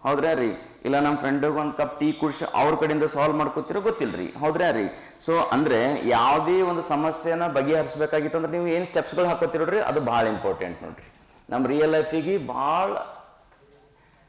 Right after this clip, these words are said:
ಮ್ಯಾಚ್ ಆಗುವಂಥ ಟಾಪಿಕ್ ಅಲ್ಗಾರಿದಮ್ ಫ್ಲೋ ಚಾರ್ಟ್ ನೋಡ್ರಿ. ಓಕೆ, ಬರ್ಕೊಂಡ್ಬಿಡೋಣ್ರಿ. ಅಲ್ಗಾರಿದಮ್ ಯಾವುದಾದ್ರೂ ಒಂದು ಸಮಸ್ಯೆಯನ್ನು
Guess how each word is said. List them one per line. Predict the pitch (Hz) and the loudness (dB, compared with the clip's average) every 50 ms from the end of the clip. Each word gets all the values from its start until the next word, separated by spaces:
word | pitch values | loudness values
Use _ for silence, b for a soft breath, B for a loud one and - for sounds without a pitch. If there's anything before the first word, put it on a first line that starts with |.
| _ _ _ _ _ _ _ _ _ - | _ _ _ _ _ _ _ _ _ -4
ಮ್ಯಾಚ್ | 131 139 151 165 165 - | 0 0 2 0 2 2
ಆಗುವಂಥ | 170 160 156 156 165 160 160 - | 0 2 2 2 0 0 0 0
ಟಾಪಿಕ್ | 165 156 - 151 151 151 - 165 160 - | 0 0 2 2 2 2 0 -2 -2 0
ಅಲ್ಗಾರಿದಮ್ | 202 220 - - 135 131 131 120 139 135 131 117 123 123 113 | 0 0 0 0 0 0 2 4 4 4 4 2 0 0 0
ಫ್ಲೋ | - 110 104 | -2 -4 -4
ಚಾರ್ಟ್ | 87 - 101 87 85 - | -2 -2 -2 -4 -4 -4
ನೋಡ್ರಿ. | 85 82 87 - - - - - - - - 104 | -8 -12 -14 -16 -18 -20 -20 -20 -20 -12 -10 -10
ಓಕೆ, | 98 - - - - - - - - | -10 -10 -12 -16 -20 -20 -18 -6 -2
ಬರ್ಕೊಂಡ್ಬಿಡೋಣ್ರಿ. | 120 120 117 - 123 120 123 127 135 135 147 | -2 -2 -2 -2 -4 -2 -2 -2 -2 0 0
ಅಲ್ಗಾರಿದಮ್ | 123 113 107 120 127 123 - - | 0 0 0 0 -2 -2 -2 -2
ಯಾವುದಾದ್ರೂ | 120 120 120 123 131 135 127 135 127 127 117 127 131 | 0 2 2 2 2 2 0 0 0 0 0 -2 -2
ಒಂದು | 127 127 127 127 | -2 -2 -2 -2
ಸಮಸ್ಯೆಯನ್ನು | 123 - 123 120 131 135 131 - 131 110 101 90 90 95 110 123 | -4 -4 -4 -2 -2 -2 -2 -2 0 0 0 0 0 0 0 0